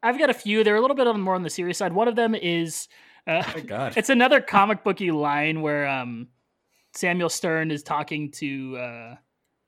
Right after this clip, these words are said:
Speaker 1: talking to Bruce and Betty, and he says, "And then something went terribly wrong, or terribly right."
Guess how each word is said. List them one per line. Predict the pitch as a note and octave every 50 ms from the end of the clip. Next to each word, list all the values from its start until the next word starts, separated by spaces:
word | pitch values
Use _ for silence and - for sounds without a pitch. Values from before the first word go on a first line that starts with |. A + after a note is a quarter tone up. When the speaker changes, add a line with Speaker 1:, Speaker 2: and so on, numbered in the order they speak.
| _ _ _ _ _ _ _ -
Speaker 1:
talking | - D#3+ E3 F3 F3+ E3
to | D#3+ C#3+
Bruce | C#3 D3 D#3 D#3 D#3 D3+ D#3 -
and | - D3 D3 B2+
Betty, | C#3+ C3+ C#3 D3 D3 C#3+
and | C#3+ C#3+
he | C#3 C3+
says, | - - D#3 C#3+ C#3 C3+ C3+ C3+ C3 - - - - C#3+
"And | D#3 F#3+
then | G#3+ A3
something | - - G#3+ F#3 - G3+ F3+ E3
went | D3+ D3 C#3
terribly | - F3 D#3+ D3+ D3 C#3+ C3+ B2+ B2
wrong, | C3 C#3 C#3 B2 G#2+ G2 G2 B2 - _ _ _ _ _ _ _ _ _ _ _
or | - C#3 G3 D4+ C4 D#3 A#2+ A#2+ C3+ F3+ G3 - _ _ _ _ _ -
terribly | - C#3 C3 C3 C3 C3+ C3+ C3+ A#2+ A#2
right." | A2 A2+ A2 B2+ D3+ A3 A#3 - G#2 - _ _ - -